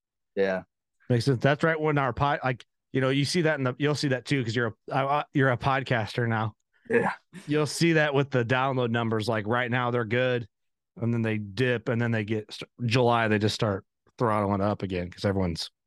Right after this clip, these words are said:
Speaker 2: you know, I stay in all that stuff 'cause we live it, but there's a lot of guys that throttle out and then throttle back in. So
Speaker 1: Yeah.
Speaker 2: you'll see
Speaker 1: But me,
Speaker 2: that.
Speaker 1: I'm searching for content all year long. You know, I'm just,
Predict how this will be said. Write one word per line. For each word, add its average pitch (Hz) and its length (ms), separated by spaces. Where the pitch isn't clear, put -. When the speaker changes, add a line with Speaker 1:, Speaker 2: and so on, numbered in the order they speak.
Speaker 2:
you 131 100
know, 104 280
I 170 140
stay 131 320
in 135 100
all 110 140
that 104 180
stuff 110 180
'cause 104 180
we 104 140
live 110 240
it, 98 140
but 104 200
there's 120 160
a 113 40
lot 110 200
of 104 60
guys 101 240
that 123 140
throttle 113 360
out 104 100
and 110 100
then 95 100
throttle 98 300
back 98 260
in. 90 180
So 104 160
Speaker 1:
Yeah. 92 100
Speaker 2:
you'll 113 100
see 120 140
Speaker 1:
But 117 80
me, 139 140
Speaker 2:
that. 151 100
Speaker 1:
I'm 127 340
searching 110 420
for 90 120
content 104 500
all 104 180
year 98 240
long. 101 360
You 95 80
know, 95 240
I'm 98 180
just, - 400